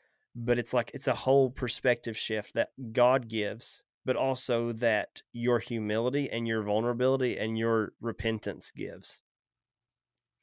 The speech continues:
Repenting of saying, "Lord, I'm sorry for not seeing myself, for not understanding your heart as a father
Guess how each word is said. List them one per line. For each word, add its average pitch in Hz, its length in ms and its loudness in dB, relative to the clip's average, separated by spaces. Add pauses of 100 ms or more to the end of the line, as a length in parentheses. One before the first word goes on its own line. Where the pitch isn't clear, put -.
(600)
Repenting 123 640 2
of 104 100 0
saying, 110 340 0
"Lord, 123 160 2
I'm 117 180 0
sorry 123 400 2
for 117 140 -4
not 117 260 -2
seeing 120 520 -6
myself, 107 760 -2 (1300)
for 135 140 2
not 139 200 6
understanding 123 640 2
your 110 120 2
heart 110 200 4
as 107 80 -2
a 104 60 -6
father 104 460 -2